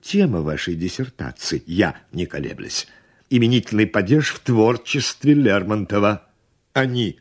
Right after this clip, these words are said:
«Чепуха, там, где вы будете работать, есть тематика для диссертации еще почище». Я, «Я не могу закончить диссертацию в вашей глуши». Они,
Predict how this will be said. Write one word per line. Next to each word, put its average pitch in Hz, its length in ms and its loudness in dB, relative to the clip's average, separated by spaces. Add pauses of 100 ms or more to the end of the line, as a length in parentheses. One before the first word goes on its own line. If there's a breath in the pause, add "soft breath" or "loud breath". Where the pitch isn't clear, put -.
(120)
«Чепуха, 73 960 -2
там, 95 200 -2
где 92 120 2
вы 92 100 4
будете 95 260 2
работать, 95 360 0
есть 110 220 -4
тематика 107 420 -4
для 101 120 -2
диссертации 120 560 -2
еще 123 240 2
почище». - 640 -2
Я, 65 480 -6 (320 loud breath)
«Я - 220 -10
не 90 160 -6
могу 104 320 -2
закончить 101 580 -4
диссертацию 117 760 2
в 127 120 4
вашей 120 380 4
глуши». 170 720 4
Они, 95 480 -2